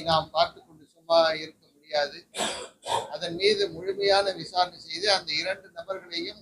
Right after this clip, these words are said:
உடனடியாக கைது செய்யப்பட வேண்டும் என்பதுதான் பெண்களுடைய உரிமையாக இந்த நேரத்திலே நாம் பேசுகிறோம். குறிப்பாக மாணவ சமுதாயத்தை சார்ந்த அந்த குழந்தைகளுக்கு உண்டான, அந்த பெண்களுக்கு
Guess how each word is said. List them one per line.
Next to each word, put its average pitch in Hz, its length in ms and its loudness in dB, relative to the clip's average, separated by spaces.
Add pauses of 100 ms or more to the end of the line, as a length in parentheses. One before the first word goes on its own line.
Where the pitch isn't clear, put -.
உடனடியாக 190 720 0
கைது 165 280 -16
செய்யப்பட - 320 -20 (100)
வேண்டும் - 280 -20
என்பதுதான் - 640 -4 (1200)
பெண்களுடைய 202 600 2 (220)
உரிமையாக 180 460 -2 (100)
இந்த 156 260 -16
நேரத்திலே 151 560 -10
நாம் 135 180 -20
பேசுகிறோம். - 460 -20 (800)
குறிப்பாக 156 440 -4 (500)
மாணவ 170 360 -2
சமுதாயத்தை 151 680 -4
சார்ந்த 151 400 -8 (720)
அந்த 160 240 -6
குழந்தைகளுக்கு 175 680 -8
உண்டான, 156 360 -4
அந்த 139 160 -18
பெண்களுக்கு - 540 -20